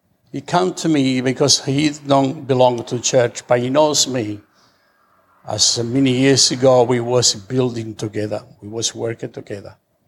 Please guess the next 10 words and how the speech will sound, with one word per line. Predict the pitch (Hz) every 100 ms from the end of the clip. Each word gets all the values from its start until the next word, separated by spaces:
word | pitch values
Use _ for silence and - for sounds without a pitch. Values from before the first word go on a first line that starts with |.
| _ - - - - -
He | 175
come | 262 302
and | 302 214
told | 220 247
him | 240
a | 202
story. | - - 247 233 165 123 143 175 175 - _ _ _ _ _ _ _ _ _ _ _ _ _
There | 139 156
was | 190 180
a | 180 165